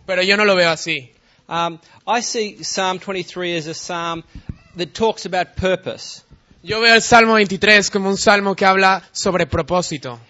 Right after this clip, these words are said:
Speaker 2: It talks about the life that God wants us to have.
Speaker 1: Habla de la vida que Dios quiere que nosotros tengamos.
Speaker 2: And, uh, so if we start at the beginning there,
Speaker 1: Y si comenzamos a leerlo desde el principio,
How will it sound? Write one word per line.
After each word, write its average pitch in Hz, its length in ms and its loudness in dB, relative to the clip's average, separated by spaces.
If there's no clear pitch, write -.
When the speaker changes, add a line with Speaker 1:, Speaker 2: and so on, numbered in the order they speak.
Speaker 2:
It 165 140 -8
talks 208 320 -4
about 180 220 -4
the 175 60 -6
life 165 360 -2
that 156 120 -14
God 160 220 -2
wants 151 260 -8
us 143 120 -16
to 143 120 -6
have. 131 440 -6
Speaker 1:
Habla 214 320 4
de 214 160 2
la 190 100 4
vida 220 380 2
que 202 120 -4
Dios 196 280 -2
quiere 208 240 2
que 190 100 -6
nosotros 185 480 -6
tengamos. 170 640 -6
Speaker 2:
And, 156 320 -4
uh, 160 140 0
so 180 240 -6
if 175 120 -10
we 180 120 -6
start 208 420 -2
at 165 140 -8
the 160 80 -8
beginning 160 500 -4
there, 123 300 -8
Speaker 1:
Y 175 120 -14
si 185 180 -12
comenzamos 196 580 -8
a 220 80 0
leerlo 202 380 0
desde 185 220 0
el 180 80 0
principio, 170 680 0